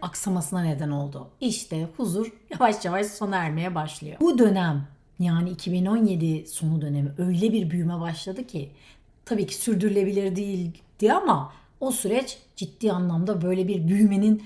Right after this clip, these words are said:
tepeye kadar çıktığı hızlı bir büyüme dönemi olarak geçirdi. Sürdürülebilir olmayan bu büyüme biz yatırımcılara ne yaptı? "Aman." dedi. Riski yükselmeye başladı.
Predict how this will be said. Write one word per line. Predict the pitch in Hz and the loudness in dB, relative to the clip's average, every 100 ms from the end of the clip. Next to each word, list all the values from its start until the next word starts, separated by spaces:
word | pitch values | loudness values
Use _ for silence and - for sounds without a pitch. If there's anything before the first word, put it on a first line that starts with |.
| - - - | -12 -20 -6
tepeye | 190 214 233 226 | -2 4 2 4
kadar | 185 170 160 | 0 0 -2
çıktığı | - - - 208 233 226 | -4 -6 0 4 4 4
hızlı | 208 196 175 180 | 0 -2 -2 0
bir | 208 165 | 0 0
büyüme | 170 160 151 | 2 0 0
dönemi | 143 143 | 0 0
olarak | 143 143 135 - | -2 -4 -6 -10
geçirdi. | 143 139 147 143 170 | -12 -10 -12 -14 -6
Sürdürülebilir | - 349 381 330 247 202 185 247 262 | 2 2 4 2 4 4 4 4 4
olmayan | 262 247 202 165 156 160 160 156 | 4 4 4 2 2 2 0 2
bu | 285 185 | 2 4
büyüme | 185 165 196 277 311 - - | 2 2 4 2 0 -12 2
biz | 240 202 196 | 4 6 4
yatırımcılara | 190 - 180 180 170 180 185 | 0 -2 -2 -2 -2 -2 0
ne | 208 | 0
yaptı? | 226 233 - 269 277 - _ _ - | 0 -2 -4 -4 -4 -8 _ _ -8
"Aman." | 180 180 175 185 185 170 | -2 2 2 2 2 0
dedi. | 143 139 139 143 - | -2 -6 -10 -12 -6
Riski | 185 208 - - 254 285 - _ _ _ _ | 0 0 0 -4 -4 -4 -10 _ _ _ _
yükselmeye | 196 175 - 170 170 180 220 | -6 -4 -4 -2 -2 -4 -2
başladı. | 247 220 - 233 269 | -2 -2 -4 -2 -2